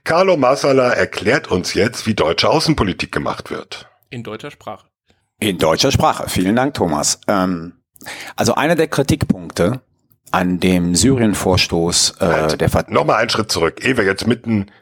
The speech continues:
Speaker 1: den armen, nichts wissenden Lesern das vorwerfen. Wir sind auf die Idee gekommen, weil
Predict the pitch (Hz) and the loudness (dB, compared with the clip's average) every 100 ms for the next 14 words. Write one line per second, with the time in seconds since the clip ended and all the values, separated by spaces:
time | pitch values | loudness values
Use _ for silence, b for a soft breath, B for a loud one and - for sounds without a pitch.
0 | - 107 95 98 113 123 110 98 107 - | -4 -2 0 2 2 2 0 0 -2 -2
1 | - - 85 107 - 90 85 80 87 85 | -2 -2 -2 -2 -2 -4 -4 -2 0 -2
2 | 78 78 - 78 65 57 57 - - B | -2 -6 -4 -4 -4 -4 -4 -6 -10 B
3 | B B B - 98 147 110 - 98 85 | B B B -2 0 2 0 -2 -6 -4
4 | 120 151 156 - 131 131 110 80 - 82 | 0 2 2 0 0 -2 -4 -6 -2 2
5 | 90 113 160 160 | 2 2 0 -2